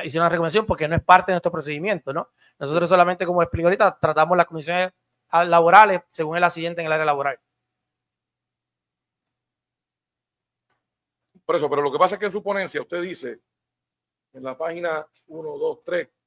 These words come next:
Speaker 2: cuarto párrafo, dice, en abril del veinte veintitrés, el señor fue, M. Ávila fue encarcelado luego de que Physician Correctional hiciera recomendación al Departamento de Corrección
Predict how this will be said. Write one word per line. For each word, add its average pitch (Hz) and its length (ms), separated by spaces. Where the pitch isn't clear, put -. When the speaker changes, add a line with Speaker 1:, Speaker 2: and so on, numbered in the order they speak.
Speaker 2:
cuarto 165 320
párrafo, 143 420
dice, 135 440
en 151 140
abril 185 380
del 180 160
veinte 196 260
veintitrés, 202 400
el 175 40
señor 170 340
fue, 175 200
M. 175 160
Ávila 180 280
fue 160 80
encarcelado 190 360
luego 180 260
de 170 100
que 147 220
Physician 175 420
Correctional 180 480
hiciera 170 260
recomendación 170 440
al 185 60
Departamento 160 460
de - 40
Corrección 170 480